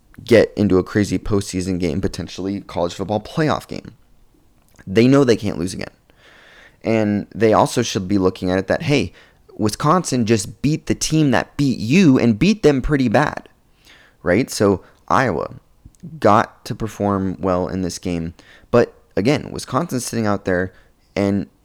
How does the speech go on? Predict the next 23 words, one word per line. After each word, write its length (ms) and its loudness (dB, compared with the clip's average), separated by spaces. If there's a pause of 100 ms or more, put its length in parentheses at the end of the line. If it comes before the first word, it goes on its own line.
I 60 2
guess 220 0
all 100 2
they 100 4
really 240 2
have 120 0
left 180 -2
to 60 -6
play 240 -4
for 320 -4
is 260 -2
pride. 540 -4
I 180 -4 (140)
don't 280 -4
think, 720 -6 (200)
well, 360 -2 (1200)
the 80 -8
thing 240 2
is, 180 0
is 160 -4
Wisconsin 540 -6
only 220 -2
has 320 -4